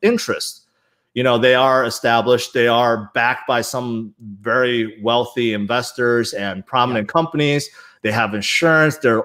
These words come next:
Speaker 1: regularly audited, and, uh, you just gotta figure that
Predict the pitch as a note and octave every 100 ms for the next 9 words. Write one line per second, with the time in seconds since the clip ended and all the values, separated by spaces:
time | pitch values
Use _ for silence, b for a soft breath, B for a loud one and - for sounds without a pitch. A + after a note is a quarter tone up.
0 | - A#2+ G2+ A#2 C3+ C#3 C3 B2 A#2 G#2
1 | - A2+ C3 C3 B2+ B2 B2 B2+ b b
2 | b A2+ A#2 A2+ A2 A2 A2 A2 A2+ C3
3 | - B2 A#2+ - G#3 C#3 A#2+ G#2+ A#2 A2